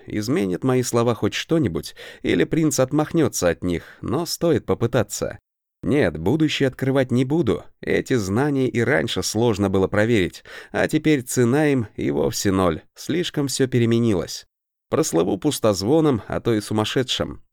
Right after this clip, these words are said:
Но продолжить тему, затеянной императорским родом игры, не помешает. Независимо от произошедших перемен, принцы и император рискуют доиграться до гражданской войны, которой так стремятся избежать. А именно она,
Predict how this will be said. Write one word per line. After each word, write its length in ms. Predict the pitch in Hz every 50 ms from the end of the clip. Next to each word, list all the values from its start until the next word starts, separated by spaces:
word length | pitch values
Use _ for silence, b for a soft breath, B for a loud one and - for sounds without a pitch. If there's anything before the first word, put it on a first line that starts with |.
| _ _ -
Но 220 | 80 90 123 180
продолжить 540 | - - 160 156 147 156 143 120 123 117 -
тему, 340 | - - 165 165 151 147 135
затеянной 580 | 104 90 107 104 - - 123 120 110 104 98 95
императорским 720 | 92 - 101 101 104 104 - 95 87 - - - 95 92
родом 360 | 92 98 107 104 90 92 92
игры, 460 | - 95 98 87 85 104 131 156 156
не 260 | 131 104 98 101 123 131
помешает. 760 | - 120 117 117 113 - - 120 101 87 71 - - - _ _ _ _ _ _ _ _ _
Независимо 640 | 104 131 175 165 180 185 208 196 - 170 170 156
от 160 | 131 139 135
произошедших 680 | - 139 135 120 123 127 - - 135 120 - 110 - -
перемен, 540 | - 101 92 92 90 98 135 165 135 98 - - _ _ _
принцы 480 | - 117 170 185 175 156 - - 147 -
и 180 | - 113 110
император 640 | 104 95 - 101 104 147 160 151 151 147 123 107 -
рискуют 640 | 104 90 92 107 120 - - - - - 160 135 117
доиграться 560 | 117 123 123 107 104 117 151 151 - - 131
до 80 | 120 120
гражданской 640 | 113 117 117 110 104 127 135 127 - - 123 120
войны, 500 | 104 110 110 110 104 127 160 139 92 - B B B B B B
которой 420 | - 147 143 - 196 185 185 180 170
так 320 | - - 127 131 143 -
стремятся 640 | - - - 123 120 104 95 85 - - - 98 95
избежать. 640 | 90 87 92 107 104 110 98 82 - - - - _ _ _ _ _ _ _
А 120 | - 82 92
именно 480 | 110 131 135 139 131 131 131 131 - -
она, 500 | - 117 110 107 120 156 156 110 87 -